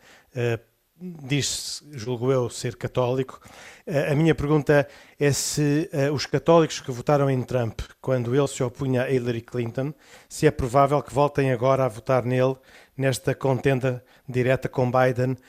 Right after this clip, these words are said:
que parece ser o representante da, do pelotão católico.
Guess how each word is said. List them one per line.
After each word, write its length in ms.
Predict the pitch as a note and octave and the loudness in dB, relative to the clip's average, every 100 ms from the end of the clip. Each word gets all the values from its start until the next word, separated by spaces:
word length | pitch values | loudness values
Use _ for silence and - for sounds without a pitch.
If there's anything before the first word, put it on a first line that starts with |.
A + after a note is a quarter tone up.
| - _ | -20 _
que 80 | - | -4
parece 300 | C3+ C3 - | -2 -2 -2
ser 120 | C#3 | -4
o 40 | |
representante 920 | A#2+ - A2 A#2 A#2+ A#2 B2 A#2 - B2 _ - _ - | -4 -8 -6 -2 -2 0 0 0 -6 -10 _ -20 _ -8
da, 460 | B2+ B2+ B2 A#2+ | -2 0 0 -2
do 140 | A#2+ B2 | -4 -4
pelotão 360 | C3 - B2 | -4 -2 -2
católico. 560 | A2 A#2 G#2+ G#2 - | -2 -4 -4 -6 -10